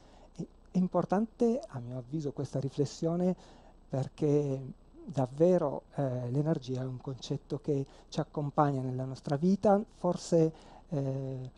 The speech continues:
conosciamo poco, ne conosciamo gli effetti, ma conosciamo poco. Il, la mia vita, mm, soprattutto negli ultimi anni, ehm,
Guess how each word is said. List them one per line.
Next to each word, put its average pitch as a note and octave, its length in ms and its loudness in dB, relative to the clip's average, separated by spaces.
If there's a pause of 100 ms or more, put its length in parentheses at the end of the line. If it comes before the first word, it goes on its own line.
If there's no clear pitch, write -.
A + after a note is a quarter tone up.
(160)
conosciamo D3 540 -4
poco, F#3+ 400 2
ne F3 120 0
conosciamo D3 420 -4
gli E3 100 10
effetti, F3 680 4 (220)
ma B2+ 100 -6
conosciamo C#3 500 -6
poco. - 420 -12 (460)
Il, C#3 440 -6
la C#3+ 120 -4
mia D3 140 0
vita, E3+ 380 0
mm, - 240 -18 (140)
soprattutto - 540 -12
negli C3+ 200 -6
ultimi D3 300 -4
anni, B2+ 420 -4 (480)
ehm, B2 320 -6